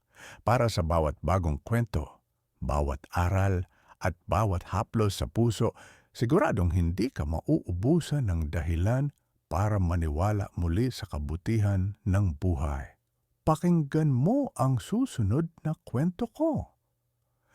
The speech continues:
Dahil minsan, ang kasagutan sa mga tanong mo sa buhay, nasa lumang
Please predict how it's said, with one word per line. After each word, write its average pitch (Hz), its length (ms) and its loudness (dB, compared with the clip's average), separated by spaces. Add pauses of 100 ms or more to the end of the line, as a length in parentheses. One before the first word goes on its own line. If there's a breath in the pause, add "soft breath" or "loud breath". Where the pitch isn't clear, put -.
(360 loud breath)
Dahil 82 400 2
minsan, 113 720 2 (560 soft breath)
ang 85 240 -2
kasagutan 117 880 -4
sa 92 240 -6
mga 87 400 -4
tanong 104 240 0
mo 98 320 0
sa 90 240 -8
buhay, 98 640 -4 (960 soft breath)
nasa 113 560 0
lumang 107 560 2